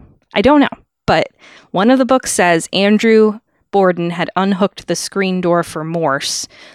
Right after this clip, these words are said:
leaving it unlocked for him to return after running his errands so they could lunch together around noon.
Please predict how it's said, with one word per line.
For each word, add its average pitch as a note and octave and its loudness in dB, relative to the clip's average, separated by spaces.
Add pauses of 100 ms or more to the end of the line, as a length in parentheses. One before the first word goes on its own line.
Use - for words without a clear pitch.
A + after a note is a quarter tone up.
(120)
leaving F#3+ 0
it F3 0
unlocked F3 -2
for F3 -4
him E3+ -6
to - -8
return E3 -4
after D#3+ -4
running D#3+ -4
his E3+ -4
errands F3 -2
so F3+ -2
they E3+ -4
could F3+ -6
lunch G#3 0
together E3 -2
around D3+ -4
noon. - -10